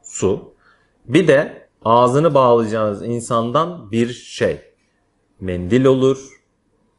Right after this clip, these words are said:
Saç teli olur. Ne bileyim, daha özel şeyler olur gibi. Hani bunları alıyorsunuz. Aldıktan sonra arkadaşlar yapmamız gereken şey,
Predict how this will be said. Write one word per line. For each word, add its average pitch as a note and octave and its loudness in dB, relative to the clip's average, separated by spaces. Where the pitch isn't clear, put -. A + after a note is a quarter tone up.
Saç - -8
teli B2 4
olur. C3 0
Ne F#2 -6
bileyim, G2 -4
daha A2 -2
özel A#2 2
şeyler A#2+ 0
olur A#2+ -2
gibi. A#2+ -2
Hani C#3+ -8
bunları C#3+ 0
alıyorsunuz. C#3 -4
Aldıktan D3 -2
sonra C3 -6
arkadaşlar A2+ -2
yapmamız C3 -4
gereken A#2+ -2
şey, - -12